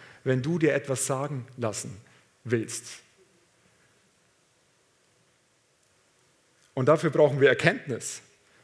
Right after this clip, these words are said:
Weißt du, dass deine allererste Berufung ist, ein Kind von Gott zu sein? Ein Sohn und eine Tochter von Gott zu sein. Das ist deine allererste Berufung.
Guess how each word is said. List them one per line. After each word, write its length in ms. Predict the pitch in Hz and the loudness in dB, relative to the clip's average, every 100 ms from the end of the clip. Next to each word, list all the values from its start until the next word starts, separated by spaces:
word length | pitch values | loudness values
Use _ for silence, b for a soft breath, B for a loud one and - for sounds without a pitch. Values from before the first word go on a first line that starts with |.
| _ _ _ _ _ b b b b b b - | _ _ _ _ _ b b b b b b -4
Weißt 400 | 120 165 214 - | 2 4 2 0
du, 80 | 143 | 0
dass 160 | 139 | 0
deine 280 | - 139 135 | 0 -2 -2
allererste 680 | 147 208 208 180 185 180 156 | 0 2 2 2 0 -2 -4
Berufung 580 | 131 139 165 202 160 135 | -2 0 0 -2 -2 0
ist, 500 | 143 127 - - - - _ - | 0 -2 -4 -8 -12 -18 _ -8
ein 180 | 127 117 | -6 -4
Kind 240 | 156 160 | -6 -6
von 160 | - 120 | -6 -6
Gott 180 | 123 | -6
zu 100 | - | -8
sein? 240 | 123 117 117 117 _ _ _ - | -12 -12 -14 -20 _ _ _ -8
Ein 160 | 127 123 | -6 -4
Sohn 360 | 113 151 180 | 0 0 0
und 120 | 160 | -2
eine 200 | 135 123 | -4 -4
Tochter 400 | - 165 - - | -4 -6 -6 -8
von 200 | 139 131 | -8 -6
Gott 200 | 123 127 | -8 -8
zu 140 | - 131 | -10 -12
sein. 200 | 117 117 | -10 -10
Das 280 | - - - | -12 -18 -4
ist 100 | 151 | 0
deine 280 | 151 156 | 2 0
allererste 600 | 170 196 208 190 180 - | 2 4 4 2 0 0
Berufung. 520 | 170 160 165 160 110 | 0 2 0 -4 -8